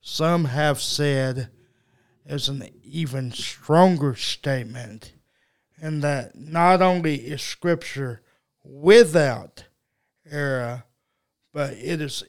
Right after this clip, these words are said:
infallible. It is incapable of erring. So, so it's a question of what is reality versus its very nature. Yeah.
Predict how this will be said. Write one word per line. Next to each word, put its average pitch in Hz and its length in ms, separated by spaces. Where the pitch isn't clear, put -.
infallible. 143 920
It 139 180
is 131 280
incapable 151 1500
of 139 220
erring. 120 400
So, 156 520
so 170 340
it's 160 180
a 151 60
question 160 640
of - 180
what 151 640
is 151 220
reality 143 720
versus 131 580
its 135 200
very 135 300
nature. 131 520
Yeah. 165 420